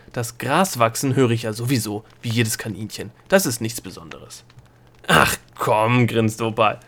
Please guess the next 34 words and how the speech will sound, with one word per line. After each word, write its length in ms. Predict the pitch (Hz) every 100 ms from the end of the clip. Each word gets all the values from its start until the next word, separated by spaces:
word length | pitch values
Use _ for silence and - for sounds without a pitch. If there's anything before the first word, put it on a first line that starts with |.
| -
„jetzt 200 | 139 131
machst 200 | 180 -
du 120 | 233
hier 140 | 156 117
die 120 | 110
Witze.“ 260 | 110 - - - - - - -
„Nein“, 920 | 113 113 214 302 311 294 214 139 113 - -
sagte 280 | - 110 110
Delia 300 | 110 104 104
ernst, 340 | - 101 101 -
„es 120 | 120
ist 220 | 160 -
wahr. 320 | 117 196 165 110 - - -
Ich 60 | 123
hab 80 |
doch 100 | 113
gar 140 | - 110
keinen 240 | 113 110
Humor. 400 | 110 107 104 101 - - -
Das 120 | - 113
weißt 220 | 110 -
du 60 |
doch.“ 220 | - - - - - - - - - - - - - - - _ _ _ - _ _ _ _ - - _ _ _ - - _ 120 - - 110 - - - 131 113 - _ - _ - - _ _ _ - - - - -
Der 80 | 117
Gnom 320 | 113 127 156
warf 160 | 123 117
Delia 260 | 123 120
über 120 | 107 110
die 100 | 110
Schulter 360 | 131 120 123
einen 160 | 113 117
misstrauischen 520 | 113 117 107 107 110
Blick 240 | 107 -
zu. 140 | -